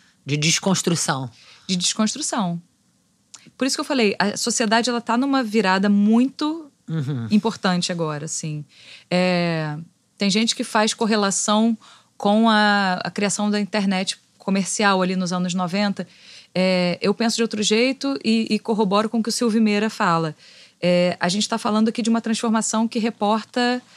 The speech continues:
Speaker 2: Gutenberg e prensas mó-, prensas de tipos móveis. É uma nova noção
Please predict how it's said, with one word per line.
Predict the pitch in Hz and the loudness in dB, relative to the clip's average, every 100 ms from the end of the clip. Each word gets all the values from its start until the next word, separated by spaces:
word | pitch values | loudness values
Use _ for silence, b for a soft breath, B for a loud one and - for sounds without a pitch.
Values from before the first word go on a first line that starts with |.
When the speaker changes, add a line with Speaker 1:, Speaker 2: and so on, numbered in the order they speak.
| B B B B | B B B B
Speaker 2:
Gutenberg | 196 226 294 240 226 262 269 294 311 311 302 - | 2 4 4 6 6 4 2 2 2 0 -4 -4
e | 247 247 254 - _ | -2 0 -2 -6 _
prensas | 247 240 240 285 | -2 0 0 -2
mó-, | 285 214 180 - | 0 0 0 -2
prensas | 190 208 240 | -2 -2 -2
de | 214 | -2
tipos | - 220 269 | -2 -4 -2
móveis. | 262 190 160 156 147 - B B B - | 2 4 2 0 -2 -8 B B B -2
É | |
uma | 185 202 214 - _ _ | 2 4 2 -4 _ _
nova | 202 202 240 294 330 | 2 6 6 6 0
noção | 330 - 247 233 247 277 | -2 0 2 4 4 0